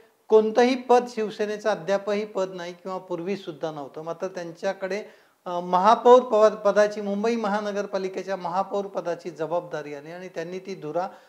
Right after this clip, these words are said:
अत्यंत चांगल्या पद्धतीने सांभाळली आणि तिथून पुढेच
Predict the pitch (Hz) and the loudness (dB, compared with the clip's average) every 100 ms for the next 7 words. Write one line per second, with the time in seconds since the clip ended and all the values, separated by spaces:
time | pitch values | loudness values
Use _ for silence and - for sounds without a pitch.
0 | _ 196 202 - 254 254 254 226 - 214 | _ 0 0 4 6 6 2 -2 0 0
1 | 208 226 240 226 175 208 214 247 240 - | 4 4 4 2 2 0 0 -4 -2 0
2 | 185 196 202 175 - - _ _ - 190 | 2 4 4 4 -6 -18 _ _ -10 -8
3 | 208 214 208 233 240 240 202 208 - | -6 -8 -6 -4 -4 -2 0 0 -2